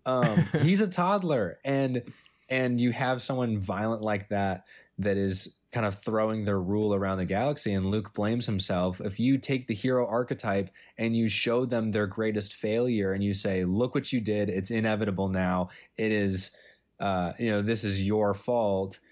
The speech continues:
Speaker 1: And now you can't do anything about it after you've created this." I think that, that the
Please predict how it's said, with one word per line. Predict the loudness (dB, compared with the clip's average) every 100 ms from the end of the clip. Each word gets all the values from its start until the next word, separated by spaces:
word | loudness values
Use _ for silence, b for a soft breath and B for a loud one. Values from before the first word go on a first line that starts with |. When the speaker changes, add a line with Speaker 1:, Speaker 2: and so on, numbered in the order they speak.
| b b _
Speaker 1:
And | -2 0 2 2 0 -4 _
now | -4 0 2
you | 2 0
can't | -2 -2
do | 0
anything | 0 0 0
about | 0 0
it | -2 -2
after | -2 -2 -4
you've | -4 -4
created | -2 0 0 0
this." | -2 -2 -8 b b -6
I |
think | -4 -2 -4 -2
that, | -6 -8 -6
that | -6 -2
the | -4